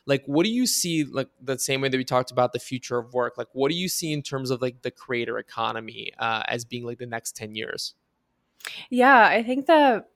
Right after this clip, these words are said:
Speaker 2: first thing that I think about is that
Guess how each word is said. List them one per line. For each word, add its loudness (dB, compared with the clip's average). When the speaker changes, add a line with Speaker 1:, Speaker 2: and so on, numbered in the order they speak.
Speaker 2:
first 2
thing 0
that 2
I 0
think -4
about 0
is -4
that 4